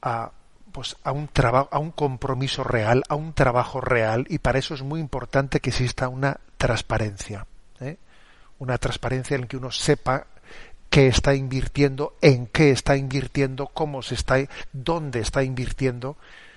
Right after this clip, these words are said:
¿eh? De qué manera, de qué forma, una, una transparencia, cosa que en este mundo no es fácil, porque a veces existen productos financieros complejísimos, ¿no?, en los que uno no sabe exactamente ni dónde ni qué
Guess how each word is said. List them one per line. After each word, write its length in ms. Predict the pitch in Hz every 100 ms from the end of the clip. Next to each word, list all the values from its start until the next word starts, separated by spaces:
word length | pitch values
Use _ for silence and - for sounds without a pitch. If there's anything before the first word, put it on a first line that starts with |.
| -
¿eh? 140 | 131 120
De 120 | 127
qué 140 | -
manera, 300 | 139 127 131
de 100 | 127
qué 120 | - 131
forma, 320 | - 127 127
una, 240 | 135 143
una 180 | 143 139
transparencia, 840 | - 127 - 120 123 117 - 120 - - - -
cosa 240 | 139 160
que 100 | -
en 60 | 131
este 200 | - 139
mundo 300 | 139 139 139
no 140 | 127
es 100 | 123
fácil, 420 | - 214 - 123 95
porque 260 | - 120
a 100 | 120
veces 280 | 131 127 117
existen 480 | 123 131 - 131 117 - - - -
productos 580 | 131 120 139 - 135 -
financieros 680 | 147 147 123 139 151 - - - - - - - - _ - -
complejísimos, 1120 | 143 135 120 127 117 143 196 - 120 98 104
¿no?, 160 | 185 185
en 80 |
los 140 | 110 -
que 100 | 143
uno 160 | 135
no 140 | 120 127
sabe 220 | 147 139
exactamente 600 | - 135 - 143 147 147
ni 120 | 127 123
dónde 400 | 160 175 156 139
ni 140 | 123
qué 320 | - 165 170